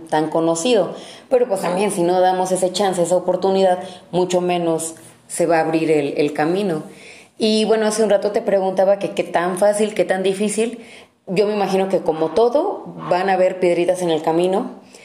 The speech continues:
este, pero también como en todo, de repente vemos golpes de suerte que si no lo aprovechas, o qué burro, qué tonto, pero este, pues a veces sí lo aprovecha uno y pum, es un,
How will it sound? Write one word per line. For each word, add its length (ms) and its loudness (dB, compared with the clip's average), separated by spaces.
este, 400 0
pero 200 0
también 360 0
como 500 4
en 220 2
todo, 300 2
de 120 2
repente 360 0
vemos 300 0
golpes 280 0
de 100 4
suerte 540 0
que 280 0
si 280 -2
no 180 2
lo 80 4
aprovechas, 800 0
o 220 2
qué 120 2
burro, 400 2
qué 100 2
tonto, 460 0
pero 180 4
este, 600 0
pues 160 -4
a 40 2
veces 220 0
sí 100 -2
lo 100 4
aprovecha 560 2
uno 340 0
y 180 -2
pum, 260 0
es 220 -2
un, 280 -2